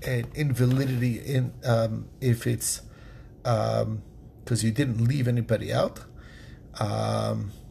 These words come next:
so then, Amana Sheinu Posel Al Peh, Sheinu Posel B'Ksav doesn't create invalidity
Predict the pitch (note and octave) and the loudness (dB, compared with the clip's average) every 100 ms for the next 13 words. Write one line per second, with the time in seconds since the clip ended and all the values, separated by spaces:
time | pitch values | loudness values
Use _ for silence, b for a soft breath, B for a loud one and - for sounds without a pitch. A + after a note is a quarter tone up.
0 | - - - - - - - - - - | -20 -20 -20 -18 -16 -16 -18 -16 -14 -4
1 | - A#2 A2+ G#3 G3 E3 D#3+ - - - | 0 0 4 6 6 4 0 -6 -14 -20
2 | - B B B - B2+ F#3+ A#2 - D3 | -20 B B B -4 0 2 2 4 4
3 | D3 C#3 B2 - A2+ B3 B3+ G3 G3+ F3+ | 6 6 4 2 2 4 4 2 -2 -2
4 | F3 E3 - D3 B2+ C#3+ B2+ D3 B2 - | -4 -4 -2 0 0 -2 -2 -4 -6 -6
5 | - A#2+ A#2 - - B2+ A2+ B2 C3 B2 | -2 -2 -2 -6 -4 -2 0 0 0 0
6 | A2+ A2 | 0 0